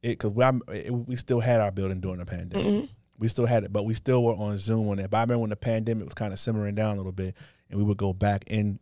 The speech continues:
Speaker 1: in there. Or, or I would go by myself
Speaker 2: Yeah.
Speaker 1: and just p-, p-, stand that, that podium up, that, that phone right there, and then
Speaker 2: Uh-huh.
Speaker 1: I would teach right there from the building
Speaker 2: Yeah,
Speaker 1: of
Speaker 2: yeah,
Speaker 1: that.
Speaker 2: yeah.
Speaker 1: Yes.
Speaker 2: So your church actually grew in the pandemic?
Speaker 1: It grew.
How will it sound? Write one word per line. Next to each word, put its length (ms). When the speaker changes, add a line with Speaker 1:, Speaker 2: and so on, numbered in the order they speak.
Speaker 1:
in 240
there. 320
Or, 180
or 140
I 60
would 140
go 120
by 180
myself 680
Speaker 2:
Yeah. 300
Speaker 1:
and 200
just 220
p-, 140
p-, 160
stand 400
that, 180
that 200
podium 420
up, 200
that, 180
that 120
phone 320
right 220
there, 220
and 160
then 180
Speaker 2:
Uh-huh. 60
Speaker 1:
I 20
would 160
teach 300
right 200
there 140
from 160
the 80
building 280
Speaker 2:
Yeah, 40
Speaker 1:
of 80
Speaker 2:
yeah, 100
Speaker 1:
that. 120
Speaker 2:
yeah. 240
Speaker 1:
Yes. 220
Speaker 2:
So 80
your 100
church 200
actually 260
grew 220
in 40
the 80
pandemic? 380
Speaker 1:
It 200
grew. 280